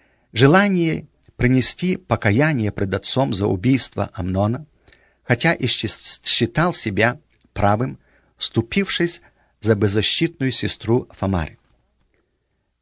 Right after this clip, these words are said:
Вторая книга "Царств", четырнадцатая глава. Давид склонился к совету дяди своего Иоава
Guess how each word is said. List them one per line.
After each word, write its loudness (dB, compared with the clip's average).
Вторая 2
книга -2
"Царств", -2
четырнадцатая -2
глава. -4
Давид 4
склонился 2
к -8
совету 0
дяди -2
своего 0
Иоава -2